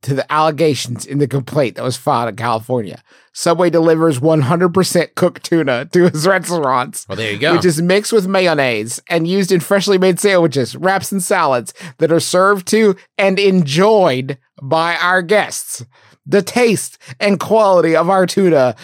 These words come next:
Speaker 1: make it one of Subway's most popular products, and these baseless accusations threaten to damage our franchisees,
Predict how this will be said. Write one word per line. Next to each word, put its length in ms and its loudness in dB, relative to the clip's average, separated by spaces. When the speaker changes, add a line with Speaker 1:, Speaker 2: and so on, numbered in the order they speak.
Speaker 1:
make 160 0
it 140 2
one 160 2
of 100 -2
Subway's 400 2
most 240 0
popular 460 2
products, 500 -2
and 100 -4
these 200 2
baseless 560 2
accusations 680 -2
threaten 380 -2
to 80 0
damage 460 0
our 180 -2
franchisees, 1040 -4